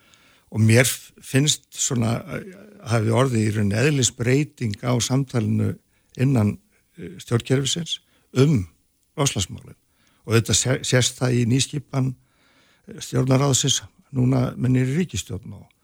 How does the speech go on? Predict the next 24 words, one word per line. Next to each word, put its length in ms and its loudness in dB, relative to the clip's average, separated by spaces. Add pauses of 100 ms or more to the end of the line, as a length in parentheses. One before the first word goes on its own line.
(540)
og 80 -6
það 80 6
er 100 6
líka 320 2
talað 380 0
um 80 0
það 400 -2
að 60 0
skipa 360 0
stofnunum 460 0
ríkisins 520 -2
þannig 460 0 (460)
að 80 -12
þær 120 0
eigi 300 4
betur, 640 -2 (160)
betri 400 -2
tök 420 -2
á 80 -6
því 200 -10
að 80 -8
svara 380 -4
þessum 280 -4
áskorunum. 420 -8